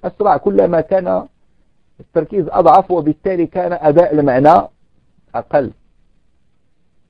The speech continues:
المهم أن يتدرب طالب العلم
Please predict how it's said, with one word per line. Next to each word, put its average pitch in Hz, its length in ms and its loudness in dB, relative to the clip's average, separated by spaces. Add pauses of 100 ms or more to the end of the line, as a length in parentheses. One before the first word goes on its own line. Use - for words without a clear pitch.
(640)
المهم 151 360 2
أن 185 160 2
يتدرب 185 680 2
طالب 175 360 -2
العلم 196 460 2